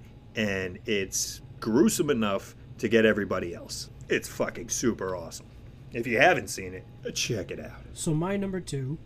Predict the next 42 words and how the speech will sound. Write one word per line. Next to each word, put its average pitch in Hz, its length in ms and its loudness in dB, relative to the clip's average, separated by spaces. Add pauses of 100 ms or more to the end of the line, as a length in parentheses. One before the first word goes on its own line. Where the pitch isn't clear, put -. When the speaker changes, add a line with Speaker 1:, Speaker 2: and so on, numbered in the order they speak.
(200)
Speaker 2:
I 160 100 -4
went 175 200 2
with 151 300 0 (260)
Night 147 460 0
of 165 100 -4
the 185 80 -2
Living 170 380 2
Dead. 117 240 -6 (1080)
Speaker 1:
Okay. 147 1120 -4 (1160)
Speaker 2:
Isn't 156 160 -6
that 196 60 -6
where 190 140 0
half 175 300 0
of 165 120 -2
our 160 240 2
opening, 165 400 4
like, 151 140 4
sound 156 300 0
clips - 240 -2
are 180 40 -2
from? 208 300 -4
Speaker 1:
<laughs> - 40 -4 (480)
Yeah, 190 260 4
so - 200 0
a - 680 -8
couple - 240 -4
of 110 100 2
those 104 180 2
samples, 131 460 2
yeah, 160 120 0
are 107 240 2
from 123 200 -4
the 120 100 -2
original 110 360 2
Night 110 200 2
of 110 60 2
the 110 40 4
Living 101 200 -2
Dead. 110 240 2
I 95 100 0
mean, 113 160 0
it 123 200 -4